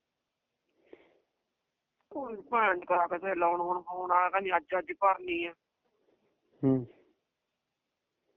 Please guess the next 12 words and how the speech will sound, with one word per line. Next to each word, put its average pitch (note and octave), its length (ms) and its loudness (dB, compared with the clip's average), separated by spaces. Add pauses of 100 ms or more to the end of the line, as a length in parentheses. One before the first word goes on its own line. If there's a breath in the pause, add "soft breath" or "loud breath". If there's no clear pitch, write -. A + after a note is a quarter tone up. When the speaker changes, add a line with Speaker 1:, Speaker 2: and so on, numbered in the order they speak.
(520)
Speaker 1:
ਇਹ D#4 60 0
ਬੰਦਾ C4 240 4
ਪਹਿਲਾਂ B3+ 320 8
ਦੱਸ A#3 180 4
ਦੇ A#3 100 4
ਵੀ A3 60 0
ਭਈ A#3+ 160 0
ਇੰਨੀ G#3+ 220 4
ਤਰੀਕ F#3 320 -2
ਦੀ D#3+ 120 -4
ਆ D#3 100 0
ਗਈ। D3 100 -10